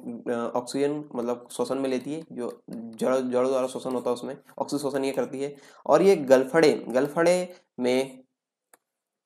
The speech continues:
गलफड़े जो रहते हैं, वो किस लिए यूज़ होते हैं? ग-, गलफड़े की सहायता से श्वसन करते हैं, वो कौन सी गैस के लिए रहते हैं, ठीक है, कौन सी गैस,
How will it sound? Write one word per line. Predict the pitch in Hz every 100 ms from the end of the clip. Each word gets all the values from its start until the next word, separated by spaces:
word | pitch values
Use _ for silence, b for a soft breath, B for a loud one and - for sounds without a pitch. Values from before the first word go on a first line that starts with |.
| - _ _
गलफड़े | - 120 131 143 156
जो | 143 143
रहते | 117 113
हैं, | 80 113
वो | 120 147
किस | 147 - 131 135
लिए | 135
यूज़ | 131 117 110
होते | - -
हैं? | - _ _ _ _ _ _ _ -
ग-, | 117 113
गलफड़े | 120 123 143
की | 147
सहायता | 139 123 135
से | 143
श्वसन | 143 123 139
करते | 131 123 135
हैं, | 139 143 143 B -
वो | 123 143 147
कौन | 147 131 127
सी | 127 139
गैस | 123 120 120 120 -
के | 117
लिए | 110 113
रहते | 107 - -
हैं, | - _ - - _ -
ठीक | -
है, | 131
कौन | 123
सी | 120
गैस, | 123 117 -